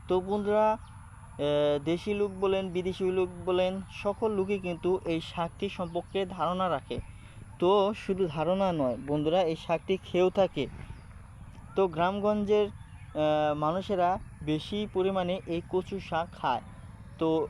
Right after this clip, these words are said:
ইলিশ মাছ দিয়ে তারা রান্না করে খায়, বিভিন্ন রকমের, আহ, শুটকি মাছ দিয়ে তারা রান্না করে খায়। তো প্রিয় ভাই বন্ধুরা, যে যেভাবেই পারুক তারা রান্না করে খাচ্ছে।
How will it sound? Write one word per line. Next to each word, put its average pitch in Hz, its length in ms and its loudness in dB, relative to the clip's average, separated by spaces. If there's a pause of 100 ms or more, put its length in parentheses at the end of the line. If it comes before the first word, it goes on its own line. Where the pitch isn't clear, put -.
(100)
ইলিশ 190 320 0
মাছ 190 220 2
দিয়ে 175 340 2
তারা 165 340 2
রান্না 170 320 0
করে 170 200 0
খায়, 156 380 0
বিভিন্ন 170 440 -4
রকমের, 170 460 0
আহ, 143 1120 -2
শুটকি - 540 -4
মাছ 180 220 2
দিয়ে 170 220 2
তারা 165 260 2
রান্না 165 260 2
করে 165 200 0
খায়। 147 380 0 (560)
তো 220 140 0
প্রিয় 220 280 2
ভাই 175 260 0
বন্ধুরা, 156 520 2
যে 175 280 2
যেভাবেই 175 560 2 (120)
পারুক 170 320 2
তারা 165 220 0 (680)
রান্না 170 280 2
করে 190 200 2
খাচ্ছে। - 380 -2